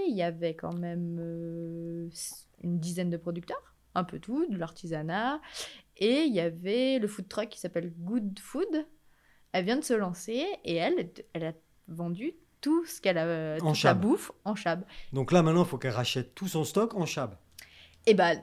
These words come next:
Speaker 1: qu'elle cons-, enfin,
Speaker 2: <laughs>
Speaker 1: qu'elle, qu'elle trouve ses fournisseurs qui veuillent bien prendre du chab.
Speaker 2: Oui, oui, c'est ça.
Speaker 1: Elle en a déjà quelques-uns.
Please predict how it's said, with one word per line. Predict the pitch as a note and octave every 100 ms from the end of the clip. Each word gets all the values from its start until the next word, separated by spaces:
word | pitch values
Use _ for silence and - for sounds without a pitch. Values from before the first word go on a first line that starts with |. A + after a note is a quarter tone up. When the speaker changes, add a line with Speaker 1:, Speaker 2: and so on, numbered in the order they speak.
| -
Speaker 1:
qu'elle | G#3+ F#3
cons-, | B3
enfin, | B3 - G#3+ G3
Speaker 2:
<laughs> | G#3+ A3+
Speaker 1:
qu'elle, | B3 A3 G#3 G#3
qu'elle | G#3 G3
trouve | - D#4 D#4+ A#3
ses | -
fournisseurs | A#3 A3+ G#3+ G#3 B3+ C4+ F4+ -
qui | G#3 G3
veuillent | G#3+
bien | G#3 G3+
prendre | G#3 G#3+
du | F#3+
chab. | C#3 D#3+
Speaker 2:
Oui, | B3
oui, | D4
c'est | -
ça. | E3+ C#4+
Speaker 1:
Elle | F#3
en | F#3+
a | G3
déjà | F#3+ F#3
quelques-uns. | F3 E3+ E3+ D#3+ G3